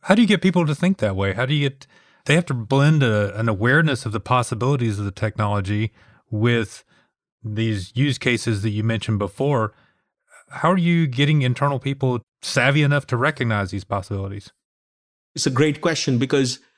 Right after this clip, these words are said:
Speaker 2: typically most companies, they will have some idea of technology, but technology is evolving so fast that you may not know what else is available. So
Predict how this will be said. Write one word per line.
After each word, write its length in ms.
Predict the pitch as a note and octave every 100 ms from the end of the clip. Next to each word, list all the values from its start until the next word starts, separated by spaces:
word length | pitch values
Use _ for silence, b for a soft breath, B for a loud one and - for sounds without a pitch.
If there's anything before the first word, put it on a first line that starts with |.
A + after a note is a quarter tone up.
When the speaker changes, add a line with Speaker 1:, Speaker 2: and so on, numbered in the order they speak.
| b b b b _ _ _ -
Speaker 2:
typically 480 | B3+ E4 A3+ F#3 D#3
most 320 | G#3 A#3+ -
companies, 800 | F#3 F3+ F#3 F3 E3+ D#3 - - _ _ _ C#3+
they 100 | D#3
will 100 | D#3
have 300 | G#3+ G3 -
some 400 | - - G#3 G3
idea 280 | F3+ E3
of 120 | F3 E3
technology, 560 | - D#3 C#3+ C3 D3
but 180 | C3+ B2
technology 480 | D#3 - C#4+ C4 D3+
is 80 | C3
evolving 460 | A#2+ F3 F#3 C#3+
so 340 | A#2+ - E3+ D#3
fast 800 | - F#3 E3+ A#2+ G#2+ - - -
that 160 | C3 G3
you 60 |
may 100 | A3
not 260 | G#3+ F#3 -
know 440 | D3 E3 G#2+ - _ _ _ _ _ _ _ _
what 360 | C#3 D3+ - -
else 240 | E3 F3+
is 140 | D3 B2
available. 560 | A2+ D3 E3 G2+ - B B B B B B B -
So 340 | - F#3+ F3+